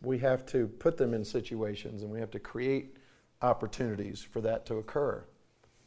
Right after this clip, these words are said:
And one of those ways is, <clears throat> um, first, you know, to sort of have a compelling vision for how this happens and then what you think the characteristics are,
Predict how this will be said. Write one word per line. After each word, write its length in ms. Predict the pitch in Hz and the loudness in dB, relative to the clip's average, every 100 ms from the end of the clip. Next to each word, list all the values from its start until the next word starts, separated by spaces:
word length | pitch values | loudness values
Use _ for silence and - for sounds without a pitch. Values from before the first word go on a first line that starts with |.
| _ - _ - | _ -20 _ 0
And 120 | 147 | 6
one 120 | 185 | 8
of 60 | 262 | 10
those 380 | 190 135 - - | 10 10 4 0
ways 600 | 127 127 117 120 131 - - | 10 10 12 8 4 -2 4
is, 460 | 131 127 120 117 - | 8 8 6 0 -12
<clears throat> 1120 | - - 214 - 113 - - - - _ _ - | 0 6 6 6 -2 -8 -20 -20 -20 _ _ -2
um, 340 | 131 127 123 | 2 2 2
first, 480 | - 196 208 202 - | 4 10 10 8 0
you 80 | 156 | 0
know, 120 | 143 | 2
to 120 | 135 135 | 2 2
sort 220 | - 196 | 6 6
of 80 | 170 | 6
have 160 | 165 | 4
a 40 | 135 | 2
compelling 580 | 139 117 165 151 127 | 0 2 4 4 2
vision 460 | 117 151 123 113 113 | 6 6 6 2 0
for 240 | 104 117 | 0 0
how 180 | 113 147 | 6 6
this 180 | 143 123 | 6 4
happens 500 | 147 135 127 117 117 | 6 6 6 2 0
and 160 | 117 113 | 0 2
then 240 | 120 113 113 - - - | 2 0 -6 -16 -20 -2
what 320 | 123 151 - | 4 4 4
you 120 | 139 | -2
think 520 | 131 - 170 139 - - - _ - | 0 2 2 2 -2 -16 -20 _ -8
the 80 | 123 | -2
characteristics 800 | - 135 131 123 196 - 113 120 | 4 4 4 4 4 4 0 0
are, 360 | 104 104 120 | 2 2 0